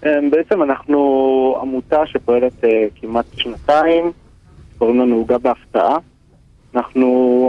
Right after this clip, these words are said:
המטרה שלנו בסופו של דבר זה להפיג בדידות ולתת את תשומת לב לניצולי שואה והקשישים ברחבי הארץ, אה, דבר שמרגיש לנו שדווקא חסר, ובעקבות, אה, מקרה אישי של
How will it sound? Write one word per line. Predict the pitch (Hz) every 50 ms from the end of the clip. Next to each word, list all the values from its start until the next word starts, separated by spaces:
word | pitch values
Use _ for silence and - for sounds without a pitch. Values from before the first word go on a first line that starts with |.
| 123
המטרה | 127 131 127 - 131 131 151 160
שלנו | - 180 151 147 139 131 131 123 120
בסופו | 123 120 - - 123 - - 135 131
של | - 147 135 123 - -
דבר | 120 120 120 123 120 -
זה | 131 123 117 113 113 107
להפיג | 110 107 - - 131 123 - -
בדידות | - 117 107 - 131 139 147 147 123
ולתת | 117 113 113 113 - 127 123 -
את | 143 - -
תשומת | _ 127 120 123 131 - -
לב | 123 123 127 123 127
לניצולי | 127 127 123 120 120 117 117 120 - _ 135 120 120 127
שואה | 123 - 131 123 123 120
והקשישים | 131 127 - - - 113 - - 120 120
ברחבי | 117 113 113 - - - 104 107 117
הארץ, | 113 104 107 110 117 127 160 175 175 - _ _ _ _ _ _ _ _ - - _ _ -
אה, | 113 113 113 113 113 113
דבר | 110 117 107 120 123 123
שמרגיש | 123 - - 127 123 117 117 113 117 120 123 - -
לנו | 131 123 117
שדווקא | - - 120 110 110 104 - - _ - - - - _ _ - - 127 123 - - - -
חסר, | - - - - - - 160 165 160 139 123
ובעקבות, | 110 117 117 113 113 110 - - - - - - - - - - - 127 127 113 - 120 117 139 147 147 - - - - - - - - - - - - - - - -
אה, | 131 131 127 127 127 127 123 123 120 123 123 123 123 123
מקרה | 127 127 120 - - 131 147
אישי | 143 139 127 - - - - 170 156
של | - - 135 123 117